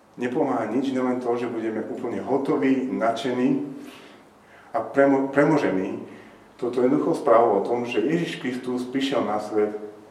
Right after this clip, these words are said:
spasiť hriešnikov. A nerobí to kvôli ničomu inému, len kvôli svojej milosti a milosrdenstve.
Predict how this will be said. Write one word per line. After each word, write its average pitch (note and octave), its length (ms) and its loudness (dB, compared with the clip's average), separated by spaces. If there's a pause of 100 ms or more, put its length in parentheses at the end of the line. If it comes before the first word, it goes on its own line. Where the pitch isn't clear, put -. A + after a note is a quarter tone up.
(280)
spasiť B2 400 -2
hriešnikov. F#2+ 560 -4 (580)
A G#2 140 -2
nerobí A#2 260 0
to - 160 -4 (140)
kvôli A#2+ 240 2
ničomu C#3+ 260 2
inému, G#2+ 640 -2
len G#2 120 -4 (100)
kvôli G2+ 180 2 (560)
svojej - 300 -2
milosti C3 420 4 (920)
a G2 100 2
milosrdenstve. G2 720 -2